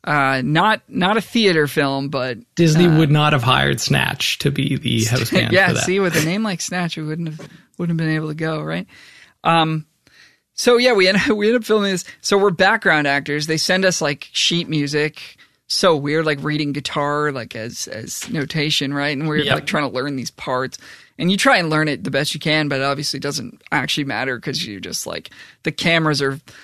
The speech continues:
Speaker 1: sweeping across the stage
Speaker 2: Yeah.
Speaker 1: and, like, they're never showing your hands. So it doesn't really matter if you're playing the right thing. But of course, as musicians, we're, like, really trying to, trying to play the right thing. So anyways, if you want to see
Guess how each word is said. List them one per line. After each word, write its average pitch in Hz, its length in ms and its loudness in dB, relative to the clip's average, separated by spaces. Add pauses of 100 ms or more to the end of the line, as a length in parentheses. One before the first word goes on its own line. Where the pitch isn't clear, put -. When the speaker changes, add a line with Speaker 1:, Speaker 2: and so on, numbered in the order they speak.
Speaker 1:
sweeping 160 580 0
across 139 420 -2
the 147 80 -10
stage 135 460 2
Speaker 2:
Yeah. 135 80 2
Speaker 1:
and, 117 80 -8
like, 127 300 -6
they're 160 220 0
never 151 200 0
showing 143 360 0
your 123 120 -4
hands. 139 460 -2
So - 80 -6
it 170 60 -10
doesn't 175 280 -6
really 135 240 -4
matter 110 280 -6
if 156 100 -14
you're - 80 -14
playing - 240 -14
the - 80 -12
right - 180 -14
thing. - 220 -14
But - 120 -16
of - 340 -20
course, 165 180 0
as 147 140 -2
musicians, 143 500 0
we're, 131 100 -6
like, 110 140 -8 (100)
really - 200 -12
trying - 260 -8
to, 170 100 -8 (560)
trying 143 180 -4
to 135 60 -2
play 151 160 0
the 143 80 0
right 147 160 -2
thing. 143 200 -2 (240)
So 190 360 4
anyways, 170 380 4
if 160 180 -2
you 180 140 0
want 190 380 2
to 165 420 2
see 165 580 -2